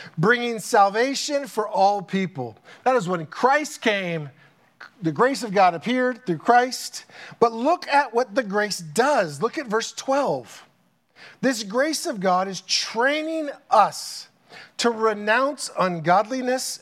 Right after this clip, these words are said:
and worldly passions, and to live self-controlled, upright, and godly lives in the present age, waiting for our blessed hope, the appearing of the glory of our great God and Savior,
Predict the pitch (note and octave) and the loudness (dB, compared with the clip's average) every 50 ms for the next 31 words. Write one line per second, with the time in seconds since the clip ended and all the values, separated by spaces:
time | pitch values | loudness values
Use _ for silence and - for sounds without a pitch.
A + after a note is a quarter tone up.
0 | - - D#3+ E3 D#3 D3 E3 F#3+ G3 F3 F#3+ E3+ C#3+ - F#3 F#3 G3 F#3+ - - | -4 -2 -2 -2 -2 -2 -2 -4 -4 -6 -8 -10 -4 0 2 2 2 0 -4 -8
1 | A3+ A#3 B3 B3+ - - - - _ _ _ _ - - - - - - - - | -8 -10 -12 -14 -16 -18 -18 -20 _ _ _ _ -20 -20 -18 -18 -8 0 2 4
2 | A3+ A3+ G#3 G#3 A#3 A3 G#3+ G#3 F#3 F3 - - - A#3 C4 C#4 C4 - - - | 4 4 2 -2 -2 0 0 0 0 -2 -2 0 2 2 2 2 0 -6 -8 -6
3 | A3+ G3 F#3 - - G#3 A3 A3 A3+ A#3 A3+ A3+ A3 G#3 G3+ - _ _ _ _ | -6 -4 -4 -2 0 2 4 4 4 2 0 -2 -4 -10 -16 -20 _ _ _ _
4 | _ _ - G#3 A3 - - - F3 E3 D#3 C#3+ C#3+ C#3+ C#3+ - - _ _ _ | _ _ 4 6 6 4 2 0 0 0 2 0 -2 -4 -8 -14 -16 _ _ _
5 | - D#3+ D#3+ D3+ C#3+ C3 A#2 D3+ F3 F#3+ A3+ A3 F#3 G3 F3+ D#3 D3 C#3+ C#3 C3+ | 0 0 0 -2 -6 -2 2 4 4 4 4 2 0 -4 -4 -2 0 0 0 0
6 | C3+ C3+ C3+ C#3 - - - - - - - _ - F3 F#3+ G3 G3 G3+ G3 F#3 | -2 -4 -8 -12 -14 -18 -20 -20 -20 -20 -20 _ -4 -2 -2 -2 -2 -4 -6 -6
7 | F#3+ - - - D#3 D3 C#3+ B2 C3 C#3+ C#3 - - - _ - B2 C3 B2 A2 | -6 -6 -4 -2 -2 -2 -2 -4 -6 -8 -8 -10 -14 -16 _ -8 -8 -6 -6 -8
8 | G#2+ G2+ F#2+ - - - - _ _ _ _ - - - - - - - D3 F3 | -10 -10 -10 -10 -10 -10 -14 _ _ _ _ -20 -18 -18 -18 -16 -6 -2 2 2
9 | G#3+ B3 B3 B3+ B3+ A3 - A3+ G#3 G3+ G3 G3 F3+ E3 F3 F3+ F#3 - - F3+ | 2 2 0 -2 -6 -4 0 2 2 2 2 2 0 -2 -2 -2 -2 -2 -6 -6
10 | D#3+ C#3+ - E3+ F3+ F3+ F3 - - D#3 C#3+ - - - G3 G3 G3+ G3+ F#3+ F3 | -6 -4 -2 0 0 -2 -2 -4 -6 -6 -6 -6 -6 -6 -4 -4 -4 -4 -4 -6
11 | C#3+ C3+ B2+ A#2 C3+ C#3 D#3 E3 E3+ E3+ D#3+ D#3 B2+ B2+ B2 A2 C3 C#3 D3 D#3 | -6 -8 -10 -8 -6 -2 -2 0 0 -2 -2 -4 -6 -8 -8 -6 -4 -2 -2 -4
12 | D#3 - C#3 B2+ B2+ C3 C3 C3+ - - A#2+ A2+ A2+ G#2 A2 A2+ A2+ A2 | -4 -4 -4 -4 -4 -4 -4 -8 -12 -10 -10 -10 -10 -10 -12 -12 -12 -14